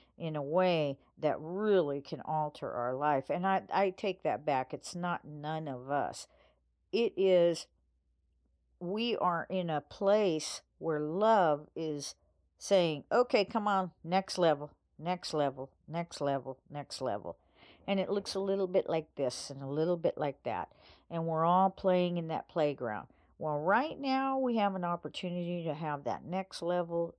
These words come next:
shift for us within one year, which I think is really great, or ninety days, which is even better. And it's not about finding a secure, safe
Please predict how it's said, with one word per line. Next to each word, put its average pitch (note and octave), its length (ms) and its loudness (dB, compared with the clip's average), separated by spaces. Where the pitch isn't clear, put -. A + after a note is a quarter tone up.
shift - 580 -4
for E3+ 180 0
us F#3 240 0
within G3 360 -2
one G3+ 240 0
year, F#3+ 240 -4
which D3 240 -6
I E3+ 140 0
think D3 280 -12
is B2 160 -10
really B2+ 300 -4
great, B2 420 0
or C4+ 180 6
ninety G#3+ 400 2
days, F#3 440 0
which D#3 200 -6
is D#3 180 -2
even D3+ 260 -2
better. C#3+ 440 2
And G3+ 160 0
it's - 280 -4
not C#4+ 360 0
about A3 480 -4
finding G#3 420 0
a F3 60 -2
secure, F#3+ 520 2
safe F#3 380 2